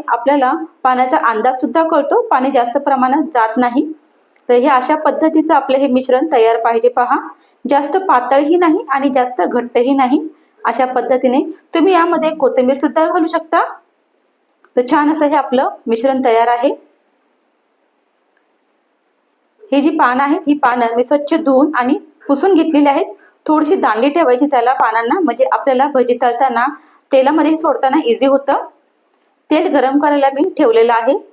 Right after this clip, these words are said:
तेल गरम झालं की आपण गॅस लो करायचा आहे आणि त्यानंतर अशा पद्धतीने एक एक पान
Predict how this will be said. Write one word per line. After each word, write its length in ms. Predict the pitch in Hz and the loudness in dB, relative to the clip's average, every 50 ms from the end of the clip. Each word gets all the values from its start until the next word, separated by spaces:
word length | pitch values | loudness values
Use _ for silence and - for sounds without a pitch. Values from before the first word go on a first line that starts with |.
| _ _ _ _ - | _ _ _ _ -2
तेल 220 | 233 220 220 202 | 0 0 2 2
गरम 240 | 214 214 220 220 226 | 2 2 0 0 0
झालं 300 | 269 339 262 196 208 208 208 - | 0 0 2 2 0 -2 -2 -2
की 120 | - 220 | -2 0
आपण 340 | 226 254 269 - 240 247 247 233 | 0 0 0 -2 -2 -2 0 0
गॅस 220 | 240 226 226 226 - | 0 0 0 -2 0
लो 160 | 226 220 240 285 | 0 0 0 2
करायचा 400 | - 277 226 220 220 220 240 220 | 0 -2 -2 -2 -2 -2 -2 -2
आहे 300 | 208 208 247 320 - - - - - - | 0 0 -2 -2 -2 -6 -16 -20 -14 -6
आणि 220 | - 214 220 - - | -4 -4 -4 -2 0
त्यानंतर 400 | 262 254 262 285 302 262 294 277 | 0 0 2 0 0 0 0 0
अशा 280 | - - 233 - - 277 | 0 0 -2 -2 -2 -2
पद्धतीने 640 | 277 - 285 240 - - 302 294 - 285 262 277 | -2 -2 -4 -4 -2 -2 -2 0 0 0 0 0
एक 300 | - - 480 370 - - | 0 0 -2 0 0 0
एक 180 | 359 359 359 359 | -2 -2 -2 -2
पान 260 | - 254 226 247 294 | -2 -2 0 -2 -4